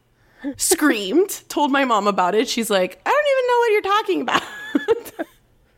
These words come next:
And it was the most beautiful thing I ever saw in my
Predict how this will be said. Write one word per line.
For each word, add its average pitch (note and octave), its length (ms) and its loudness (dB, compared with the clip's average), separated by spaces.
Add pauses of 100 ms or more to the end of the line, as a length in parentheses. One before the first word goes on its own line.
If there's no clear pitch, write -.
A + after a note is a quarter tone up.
(920)
And G#4 360 2 (100)
it F#4 140 4
was A4 180 2
the G#4 60 -2
most G#4+ 320 0
beautiful A#4+ 380 2 (100)
thing C#5+ 280 4
I B4 200 4
ever B4 180 0
saw A4+ 160 2
in A4+ 100 0
my A4+ 380 2